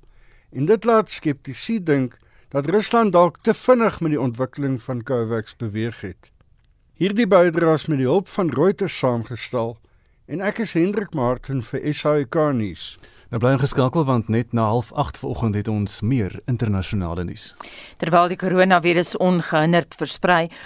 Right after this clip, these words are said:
Speaker 3: word daar elke dag nuwe dinge oor die patogeen en sy langtermyn uitwerking geleer. Sommige pasiënte wat herstel het, kla van simptome maande nadat hulle aanvanklik die infeksie opgedoen het.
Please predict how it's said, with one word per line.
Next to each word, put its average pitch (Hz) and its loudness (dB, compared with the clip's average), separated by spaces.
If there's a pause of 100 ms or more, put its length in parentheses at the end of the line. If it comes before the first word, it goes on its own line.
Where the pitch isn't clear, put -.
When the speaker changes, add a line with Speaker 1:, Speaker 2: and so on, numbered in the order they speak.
(140)
Speaker 3:
word 254 4
daar 254 8
elke 226 4
dag 185 4
nuwe 180 2
dinge 175 2
oor 185 2
die 190 2
patogeen 175 -2
en 165 -2
sy 190 2
langtermyn 160 2
uitwerking 131 -6
geleer. 139 -2 (340)
Sommige 403 0
pasiënte 220 2
wat 156 -2
herstel 180 0
het, 143 -4 (260)
kla 311 6
van 311 -2
simptome 247 2
maande 185 4
nadat 160 0
hulle 175 0
aanvanklik 196 0
die - -8
infeksie - -4
opgedoen 156 -2
het. - -6